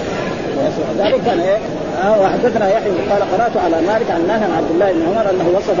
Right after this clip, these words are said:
تطوع صلاة رسول الله"، قال: "فكان، قال: فكان لا يصلي بعد الجمعة حتى ينصرف ويصلي ركعتين في بيته"،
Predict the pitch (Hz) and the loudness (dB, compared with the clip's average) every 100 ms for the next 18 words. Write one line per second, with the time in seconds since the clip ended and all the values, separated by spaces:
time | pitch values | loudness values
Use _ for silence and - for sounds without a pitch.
0 | 175 - 214 208 175 - 196 208 185 - | 0 0 2 2 0 0 0 0 0 0
1 | 196 175 180 233 262 - - 196 190 170 | 2 2 2 2 0 -6 -6 0 0 2
2 | 180 214 202 180 - - - 196 175 175 | 0 0 2 0 -2 -4 0 2 2 2
3 | 220 190 190 226 208 202 185 185 165 170 | 0 2 2 2 0 0 0 0 0 0
4 | 160 247 - - - 202 180 165 - 190 | 0 0 -2 -2 0 2 2 2 0 0
5 | 160 - - - - 156 165 170 226 180 | 0 -4 -6 -6 -2 2 2 2 0 2
6 | 202 247 262 - - - 190 190 180 220 | 4 2 0 -6 -8 -4 -2 0 0 0
7 | 254 240 202 180 170 151 | 0 0 2 2 2 0